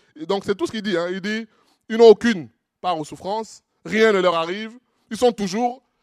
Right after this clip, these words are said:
euh, voilà, ce sont des verbes, enfin, euh, ce ne sont pas des verbes, ce sont des adverbes qu'on utilise généralement lorsque le cœur est aigri.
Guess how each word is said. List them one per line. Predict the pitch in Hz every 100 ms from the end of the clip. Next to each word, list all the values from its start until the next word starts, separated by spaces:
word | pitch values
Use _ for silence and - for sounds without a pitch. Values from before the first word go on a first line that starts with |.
| _
euh, | 233 - _ -
voilà, | 156 220 220 180
ce | 190
sont | 247 233
des | 190 196
verbes, | 180 220 226 202 233 _
enfin, | - 185 156
euh, | 160 156 _
ce | 160
ne |
sont | 180
pas | 208
des | 190
verbes, | 190 220
ce |
sont | 233
des | 196
adverbes | 185 220 180
qu'on | 196
utilise | 190 190 202 214 208 - _ _
généralement | - 175 175 156 151 147 165 156 _ _ -
lorsque | 165 160 -
le | 139
cœur | - 151 139 143 _ _ _ _
est | 135 -
aigri. | 107 101 90 - -